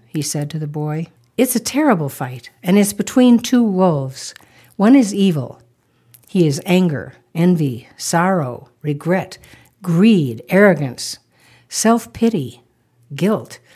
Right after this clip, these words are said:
resentment, inferiority, lies, false pride, superiority, and ego. He continued, "The other is good.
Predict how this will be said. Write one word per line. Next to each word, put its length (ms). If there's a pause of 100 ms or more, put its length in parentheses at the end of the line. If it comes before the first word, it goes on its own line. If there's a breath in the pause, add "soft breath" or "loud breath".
(260 soft breath)
resentment, 840
inferiority, 1000
lies, 720 (340 soft breath)
false 440
pride, 560
superiority, 840
and 180
ego. 480 (1600 soft breath)
He 80
continued, 640 (180)
"The 200
other 220
is 140
good. 400